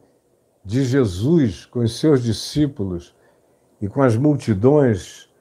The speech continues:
dando resposta a dois discípulos que João Batista tinha enviado até ele. E tá aqui, em Mateus onze, eu quero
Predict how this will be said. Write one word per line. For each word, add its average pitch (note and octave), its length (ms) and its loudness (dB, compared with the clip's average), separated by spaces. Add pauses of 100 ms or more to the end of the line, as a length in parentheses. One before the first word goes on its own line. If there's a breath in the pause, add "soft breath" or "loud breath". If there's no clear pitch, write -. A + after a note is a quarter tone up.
(360)
dando C#3+ 320 4
resposta C3+ 800 2
a A2+ 40 2
dois C3 260 0
discípulos B2 680 -4
que - 120 -10
João A#2+ 280 -2
Batista A#2 520 -4
tinha A2+ 380 -4
enviado G#2 460 -2
até G2+ 340 0
ele. A#2+ 400 2 (1400)
E A#2 760 2
tá F#3 80 4
aqui, F#3 540 2
em C3+ 120 2
Mateus D3 540 2
onze, D3 400 2
eu B2+ 160 2
quero D3 460 0